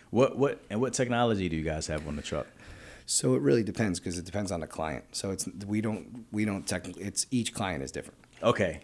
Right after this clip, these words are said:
Speaker 2: Th-, and that's actually, that was the challenge to me, because in every other aspect of logistics that I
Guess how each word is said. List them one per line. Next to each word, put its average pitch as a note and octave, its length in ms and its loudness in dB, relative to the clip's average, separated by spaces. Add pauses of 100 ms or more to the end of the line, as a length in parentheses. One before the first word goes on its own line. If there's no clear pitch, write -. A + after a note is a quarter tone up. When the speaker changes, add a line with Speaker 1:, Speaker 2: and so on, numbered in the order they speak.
Speaker 2:
Th-, B2 280 4
and C3+ 120 8
that's D#3 200 10
actually, D3 300 6
that A2+ 220 2
was B2+ 100 4
the A2+ 80 4
challenge A2 520 2
to E2+ 100 -4
me, D2 300 -4 (180)
because F#2+ 400 -2 (240)
in G2 400 0
every A2+ 280 4
other G#2 180 2
aspect G2 420 -4
of F#2+ 60 -4
logistics E2+ 580 -4
that E2 140 -2
I F#2 280 0